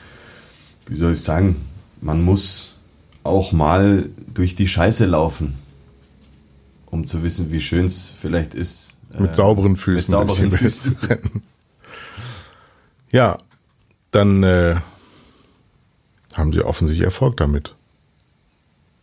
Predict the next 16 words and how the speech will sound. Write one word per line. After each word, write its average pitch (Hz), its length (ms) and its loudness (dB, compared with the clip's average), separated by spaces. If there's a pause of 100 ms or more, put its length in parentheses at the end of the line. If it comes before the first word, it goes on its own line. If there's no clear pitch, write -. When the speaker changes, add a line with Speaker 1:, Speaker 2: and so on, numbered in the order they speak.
(300)
Speaker 2:
Sonst 76 160 -4
wären 80 180 2
Sie 85 60 2
ja 82 80 4
nicht 90 160 2
schon 90 180 2
so 90 100 4
lange 90 240 6
da. 87 280 2 (1000)
Speaker 1:
Ja, 82 280 0 (400)
jetzt - 200 -14
seit 80 180 -4
siebzehn 92 340 -2
Jahren 95 200 0
bei 71 140 -6
Hirmer. 71 280 -8